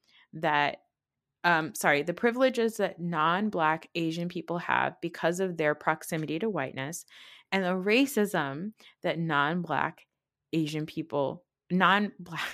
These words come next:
<laughs> I'm gonna start over. Andy doesn't understand, and I don't think the stage understands, a lot of people don't understand, the privileges that non-Black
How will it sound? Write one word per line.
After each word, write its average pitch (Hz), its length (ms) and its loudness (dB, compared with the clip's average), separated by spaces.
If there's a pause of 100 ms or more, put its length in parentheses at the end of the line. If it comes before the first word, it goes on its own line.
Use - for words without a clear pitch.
<laughs> - 180 -20
I'm 208 80 -2
gonna 185 120 0
start 135 220 0
over. - 280 -6 (680)
Andy 233 280 6
doesn't 277 320 2
understand, 220 640 0
and 151 120 -2
I 147 60 -2
don't 160 200 -2
think 170 160 -6
the 143 100 -6
stage 220 360 0
understands, 185 540 0
a 151 40 -2
lot 165 260 6
of 190 60 -4
people 180 200 0
don't 147 180 -2
understand, 135 600 -6 (800)
the 165 140 -6
privileges 196 880 0 (460)
that 160 500 2 (560)
non-Black 165 1200 0